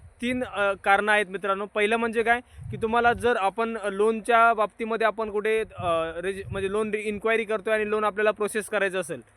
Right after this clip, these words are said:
तर आधार आणि पॅन लिंक असणं गरजेचं आहे. त्यानंतर आयटीआर आपण फाईल करतोय, तुमचा बिझनेस आहे किंवा तुम्ही जॉब करताय, तर त्यामध्ये आयटीआर फाईल करण्यासाठी तुम्हाला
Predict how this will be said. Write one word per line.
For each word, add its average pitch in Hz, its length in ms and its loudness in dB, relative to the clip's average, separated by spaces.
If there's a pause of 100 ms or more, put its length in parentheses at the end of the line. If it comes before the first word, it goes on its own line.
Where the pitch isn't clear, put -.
(220)
तर 175 60 0
आधार 180 280 4
आणि 226 180 2
पॅन 220 280 2 (220)
लिंक 208 280 -4
असणं 214 260 -4
गरजेचं 202 360 -2
आहे. 202 180 -2 (480)
त्यानंतर 226 440 2
आयटीआर 190 500 4
आपण 233 240 4
फाईल 214 220 2
करतोय, 190 260 -4
तुमचा 180 240 -6
बिझनेस 190 420 -4
आहे 214 300 0 (220)
किंवा 208 140 -2
तुम्ही 214 260 -4
जॉब 202 320 0
करताय, 180 300 0
तर 165 80 -4
त्यामध्ये 190 300 -2
आयटीआर 185 420 2
फाईल 202 180 -2
करण्यासाठी 202 480 -2
तुम्हाला 202 400 -2